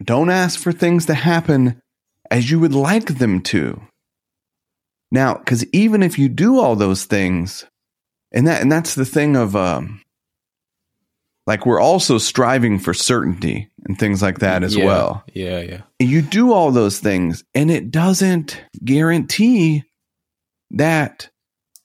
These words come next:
Speaker 1: someone won't be injured or someone won't die. That is outside of our control. So it's like, we, we want to, like, yes, I'm, of course, I'm not saying that you shouldn't do things that you see to be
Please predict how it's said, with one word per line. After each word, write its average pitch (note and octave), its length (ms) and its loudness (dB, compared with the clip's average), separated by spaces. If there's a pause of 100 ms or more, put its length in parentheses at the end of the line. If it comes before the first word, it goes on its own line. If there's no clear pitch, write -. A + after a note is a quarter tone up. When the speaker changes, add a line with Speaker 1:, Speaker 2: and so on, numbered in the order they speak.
(580)
Speaker 1:
someone D#3 500 2
won't B2 200 2
be G2 140 0
injured D#3 880 2
or G2 80 -2
someone C3+ 440 2
won't G2+ 360 -2
die. D#3+ 680 2 (840)
That D#3+ 420 0
is C#3+ 260 0
outside C#3+ 540 0
of C3 120 0
our B2 100 0
control. D3 420 0
So B2 140 -2
it's E2 100 -6
like, B2 160 -2
we, C3+ 160 2
we C3+ 240 2
want C#3 460 0
to, B2 340 2 (460)
like, A2 200 -2
yes, A#2+ 440 0
I'm, F#2+ 140 -2
of - 200 -2
course, B2+ 400 0
I'm G#2 140 2
not G#2+ 260 0
saying G2+ 580 0 (360)
that G2+ 100 0
you G2+ 100 0
shouldn't G2 400 0
do G#2+ 240 2
things F#2 580 -2
that E2+ 200 -2
you F#2 160 -2
see G2+ 240 -2
to F#2 80 0
be F#2 380 0